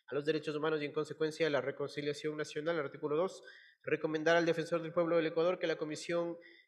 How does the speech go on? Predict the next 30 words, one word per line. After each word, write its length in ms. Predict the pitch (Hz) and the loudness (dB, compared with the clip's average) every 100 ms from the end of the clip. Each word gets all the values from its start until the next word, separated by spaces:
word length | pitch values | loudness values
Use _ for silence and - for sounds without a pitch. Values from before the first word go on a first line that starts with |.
| _ _ _ - | _ _ _ -8
especial 520 | 156 151 - 180 170 | -6 -6 0 2 2
que 80 | 156 | 2
realice 300 | 151 160 160 | 0 -2 -2
una 40 | |
investigación 400 | 151 151 151 165 | -4 0 0 0
defensorial 460 | 160 156 151 160 160 | 0 0 2 2 4
respecto 360 | 151 165 156 | 2 0 0
a 20 | 160 | 0
los 100 | 156 | 0
hechos 220 | 160 156 | 0 -2
ocurridos 340 | 156 156 156 | 0 0 0
en 60 | 147 | -2
el 60 | |
Ecuador 500 | 143 151 156 165 156 151 | 0 2 4 2 -2 -2
desde 240 | 151 151 | -2 0
el 60 | 139 | -2
trece 240 | 156 151 | 0 2
de 80 | 151 | 0
junio 240 | 156 156 | 0 0
de 60 | 156 | 0
dos 80 | 135 | 0
mil 100 | 151 | 0
veintidós 340 | 147 156 170 | 0 0 0
se 140 | 170 147 | 0 0
constituya 640 | 160 156 147 160 165 175 | 0 0 -4 0 2 2
con 120 | 170 | 2
la 140 | 156 143 | 0 2
participación 680 | 151 147 151 147 143 151 | 2 0 -4 -2 -2 0
de 180 | 147 131 | 0 0
expertas 680 | 131 - 165 165 175 175 | -2 0 2 2 2 0